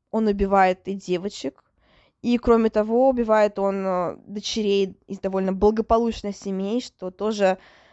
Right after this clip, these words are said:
Ну, то есть он полностью меняет свое поведение. Это довольно-таки странно, хотя эскалация маньяка, она тоже происходит, понятное дело, но просто он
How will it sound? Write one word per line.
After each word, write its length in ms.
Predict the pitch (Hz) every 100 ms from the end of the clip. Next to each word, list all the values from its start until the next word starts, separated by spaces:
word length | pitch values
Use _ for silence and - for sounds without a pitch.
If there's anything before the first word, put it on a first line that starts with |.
| _
Ну, 100 | 277
то 80 | 339
есть 120 | 349
он 120 | 311 269
полностью 460 | 269 320 359 247
меняет 340 | 226 226 240 -
свое 240 | 196 202
поведение. 720 | 202 196 185 185 165 117 - -
Это 260 | 196 - 208
довольно-таки 920 | 196 196 202 190 - - 185 185 175 - - - - -
странно, 500 | - - 254 330 330
хотя 360 | 254 233 220 233
эскалация 540 | - 208 220 294 262
маньяка, 480 | 233 226 220 247 226
она 200 | 214 196
тоже 320 | - 233 208
происходит, 460 | - 196 - 247 -
понятное 400 | 226 196 190 185
дело, 240 | 202 220
но 140 | 196
просто 420 | 190 - 208 - 180
он 220 | 220